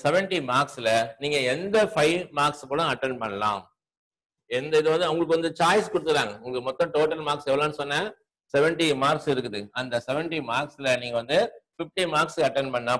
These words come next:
போறோம். ஓகே, இப்ப வந்து Philips பா-, attend பண்ணீங்கன்னாக்கா five marks, டிஸ்டிங்விஷும் give ரீசன் பண்ணீங்கன்னாக்கா அது ஒரு five marks, இதுல வந்து ஒரு த்ரீ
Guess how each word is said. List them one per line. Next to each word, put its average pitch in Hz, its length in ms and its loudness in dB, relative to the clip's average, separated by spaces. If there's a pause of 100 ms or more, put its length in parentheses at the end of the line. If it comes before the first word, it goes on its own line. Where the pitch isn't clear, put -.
(120)
போறோம். 104 320 -2 (240)
ஓகே, 147 180 0 (400)
இப்ப 147 100 -4 (100)
வந்து 151 200 -2
Philips - 420 -2
பா-, 135 300 4 (360)
attend 139 220 -2
பண்ணீங்கன்னாக்கா 131 440 0 (100)
five 117 260 2
marks, 110 320 -4 (460)
டிஸ்டிங்விஷும் 143 920 0 (480)
give 175 240 2
ரீசன் 156 320 -2 (340)
பண்ணீங்கன்னாக்கா 127 400 -4
அது 147 160 2
ஒரு 131 140 -2
five 117 180 0 (100)
marks, 117 300 -4 (480)
இதுல 165 180 2
வந்து 160 180 2
ஒரு 151 220 2
த்ரீ 151 380 -2